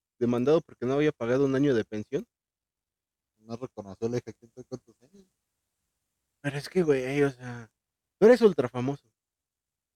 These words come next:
Speaker 1: Tu fama es que, que, que, que eres el soltero, este, ¿cómo se llama? Inalcanzable.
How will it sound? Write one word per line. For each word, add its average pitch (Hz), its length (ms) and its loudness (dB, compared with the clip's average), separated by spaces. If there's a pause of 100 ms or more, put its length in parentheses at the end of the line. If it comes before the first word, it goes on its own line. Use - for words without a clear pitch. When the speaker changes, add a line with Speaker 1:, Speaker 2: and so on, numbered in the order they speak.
(120)
Speaker 1:
Tu 135 80 -14
fama 208 380 2
es 196 160 0
que, 196 520 4 (240)
que, 107 360 -6 (120)
que, 123 80 -10 (240)
que 120 380 2
eres 156 220 2
el 131 140 2
soltero, 135 640 0 (120)
este, 104 800 -16
¿cómo 135 180 -10
se 135 80 -14
llama? 123 220 -8 (340)
Inalcanzable. 143 840 2